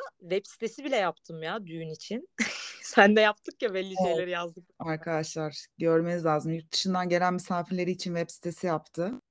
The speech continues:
Speaker 2: İnsanlar İstanbul'a gelecek ya ilk defa uyarıyor falan şey diyor. "Yaya geçitlerinde <laughs> dikkat edin." diyor. "Ha, öyle geçmeyin sakın karşıya." falan yazdı. Muhteşem biri
Speaker 1: Aynen.
Speaker 2: ya. Bütün İstanbul'un tarihi yerlerini tanıttı. Güzel restoranları listeledi.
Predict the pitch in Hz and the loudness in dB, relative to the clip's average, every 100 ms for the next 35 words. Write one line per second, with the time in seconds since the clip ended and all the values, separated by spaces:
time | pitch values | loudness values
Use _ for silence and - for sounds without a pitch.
0 | _ - 170 - 185 185 180 - 185 185 | _ -6 -4 2 4 4 0 2 4 4
1 | 185 185 190 262 196 165 - 156 151 147 | 6 6 6 2 0 -4 -4 -4 -2 -2
2 | 175 175 180 180 160 156 156 156 175 170 | 0 4 6 4 2 0 -2 -2 0 0
3 | 156 143 147 165 175 185 202 185 180 185 | 2 -2 6 8 10 8 4 0 0 6
4 | 202 247 196 247 - 220 247 202 240 214 | 10 10 8 4 6 6 6 8 8 8
5 | 202 208 226 214 214 202 240 - 269 254 | 8 12 12 12 8 8 8 8 10 10
6 | 254 269 277 294 254 - - 240 220 208 | 10 6 6 6 4 2 2 2 2 2
7 | 208 208 190 165 151 156 160 185 - 202 | 4 2 2 2 0 -8 -8 -8 -6 -6
8 | - 208 165 160 151 156 - 269 - - | -4 -4 -4 -4 -4 -8 -10 -10 -10 -14
9 | - _ 262 269 208 240 226 226 214 220 | -16 _ 4 4 6 6 6 6 4 6
10 | 202 208 196 185 185 180 170 175 170 - | 6 8 8 8 6 0 -2 -4 -6 -4
11 | 170 165 175 196 196 185 180 196 185 180 | -2 0 2 4 4 2 -2 -2 0 0
12 | 175 170 170 175 - 165 160 156 160 | -4 -6 -6 -6 -4 -2 0 0 -2